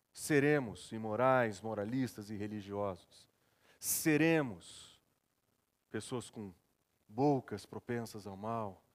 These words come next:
Maldade está dentro de nós. A maldade não está só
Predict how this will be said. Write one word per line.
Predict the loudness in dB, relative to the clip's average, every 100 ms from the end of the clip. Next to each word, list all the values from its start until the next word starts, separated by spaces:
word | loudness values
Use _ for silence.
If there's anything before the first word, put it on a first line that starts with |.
| _ -10
Maldade | -8 -4 0 2 2 0 -6 -10 -10 _ _ -16
está | -14 -8 -6
dentro | -4 -6 -8
de | -14 -12
nós. | -8 -10 -12 -20 -20 _ -20 -8 0
A | 0
maldade | 2 4 2 2
não | -4 -4
está | -6 -2 -2
só | -2 -6 2 4